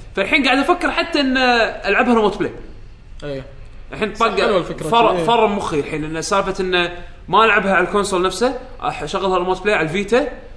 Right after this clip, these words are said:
Speaker 1: عشان تعطيني الشعور، الشعور اللي المفروض
Speaker 2: تحسه باللعبة.
Speaker 1: أحس إن هذا الهدف اللي كان يبي يوصل لنا. هاللعبة بورتبل تلعب كذي حق هالنوع من الجهاز.
Speaker 2: إيه.
Speaker 1: عشان شي أنا، أنا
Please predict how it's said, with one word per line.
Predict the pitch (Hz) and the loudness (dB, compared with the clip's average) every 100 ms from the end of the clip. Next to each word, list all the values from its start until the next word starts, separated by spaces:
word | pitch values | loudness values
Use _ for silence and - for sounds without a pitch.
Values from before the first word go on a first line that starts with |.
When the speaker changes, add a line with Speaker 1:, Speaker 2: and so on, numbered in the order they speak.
| - - | -18 -8
Speaker 1:
عشان | 165 233 214 | -4 -2 -2
تعطيني | 202 302 320 | -2 2 2
الشعور، | 254 233 226 - 262 190 | 4 2 2 4 2 2
الشعور | 190 226 254 302 | 0 2 2 2
اللي | 247 220 | 2 0
المفروض | 202 202 - 254 311 320 233 - - - - - - - - | 0 -4 -4 -2 0 0 -2 -8 -14 -18 -18 -18 -18 -18 -12
Speaker 2:
تحسه | - 170 - 135 | -8 -8 -8 -8
باللعبة. | 131 120 120 | -10 -6 -4
Speaker 1:
أحس | 185 262 - | -2 -2 0
إن | 247 226 | 2 4
هذا | 220 262 262 214 | 4 4 4 4
الهدف | 226 233 226 | 2 2 0
اللي | 196 | -2
كان | 208 190 | 2 4
يبي | 175 | 4
يوصل | 165 160 147 | 2 0 -4
لنا. | 135 147 | -4 0
هاللعبة | 185 208 180 180 - | 0 2 0 -2 -2
بورتبل | 214 214 214 226 277 285 - - - - - | -4 -2 -2 -2 -2 -4 -8 -16 -18 -18 -14
تلعب | 170 180 208 160 | -8 -4 -4 -6
كذي | - 175 175 226 220 | -8 -8 -4 -4 -4
حق | 175 143 | -6 -6
هالنوع | 180 190 175 165 185 | -4 -2 -2 -2 -2
من | 160 151 | -4 -4
الجهاز. | 143 139 135 131 127 123 127 113 147 95 127 143 175 233 196 156 | -4 -4 -4 -8 -8 -10 -12 -12 -12 -14 -10 -6 0 0 0 -4
Speaker 2:
إيه. | 139 - - - | -8 -12 -10 -6
Speaker 1:
عشان | 208 247 | -2 0
شي | 269 | 4
أنا، | 254 233 208 | 6 6 6
أنا | 208 190 | 4 2